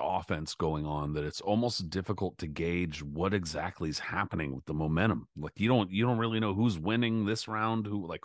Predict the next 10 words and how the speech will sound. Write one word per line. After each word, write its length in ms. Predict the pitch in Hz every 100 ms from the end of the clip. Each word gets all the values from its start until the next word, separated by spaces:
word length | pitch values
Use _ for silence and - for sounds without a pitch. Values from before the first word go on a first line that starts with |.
| -
who's, 380 | 98 117 101 - - - _ _ _ _ _ _ _ -
it 60 |
would 160 | 110 104
be 180 | 98 107
like, 320 | 101 95 -
you 60 | 101
know, 240 | 80 71 - - _ _ _ -
uh, 480 | 90 78 71 71 69 87
Anifa 360 | 101 113 110 92
Woshe 640 | 107 107 107 85 78 76